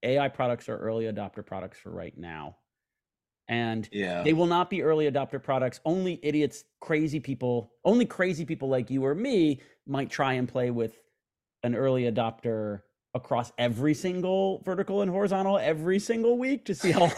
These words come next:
Speaker 1: <laughs> all of these tools are developing.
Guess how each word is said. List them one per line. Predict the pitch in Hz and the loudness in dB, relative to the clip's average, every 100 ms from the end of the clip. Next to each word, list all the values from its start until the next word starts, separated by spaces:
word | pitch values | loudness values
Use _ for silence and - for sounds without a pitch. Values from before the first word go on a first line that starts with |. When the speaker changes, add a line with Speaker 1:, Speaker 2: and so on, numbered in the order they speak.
| - | -4
Speaker 1:
<laughs> | - | 0
all | 156 156 196 226 | 6 8 10 10
of | 254 | 8
these | 262 254 | 4 -2
tools | - 254 254 277 - - - - - | -2 0 2 2 -2 -8 -14 -12 -2
are | 202 233 | 2 4
developing. | 269 277 285 294 320 339 | 4 6 6 6 -2 -6